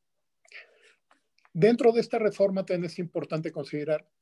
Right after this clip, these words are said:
que previamente, en el dos mil doce, se había reformado la ley del Seguro Social.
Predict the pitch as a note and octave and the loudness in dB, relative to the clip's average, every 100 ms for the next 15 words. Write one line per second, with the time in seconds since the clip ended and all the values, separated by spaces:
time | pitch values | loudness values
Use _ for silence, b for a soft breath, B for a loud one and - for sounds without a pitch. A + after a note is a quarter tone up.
0 | _ _ - D#3 - A3+ A#3+ G#3 F#3+ F3 | _ _ -8 -6 -2 -2 0 -2 -2 -4
1 | C#3 C3+ _ _ D3+ C#3 B2 B2+ C#3+ F3 | -6 -8 _ _ -10 -8 -8 -6 -2 2
2 | F#3+ G#3 - E3 _ _ _ _ _ _ | 4 2 0 -8 _ _ _ _ _ _
3 | _ _ _ _ - D#3+ D#3 E3 F#3 - | _ _ _ _ -2 2 2 2 0 -2
4 | F3 F#3 F#3 G3+ _ _ - C#3+ C#3+ D#3 | -2 -2 -2 -4 _ _ -8 -4 -2 0
5 | D#3+ D#3 - C3+ C3+ _ D3 C#3+ D3+ G3 | 0 0 -4 -4 -6 _ -6 -4 -2 0
6 | F#3+ | 0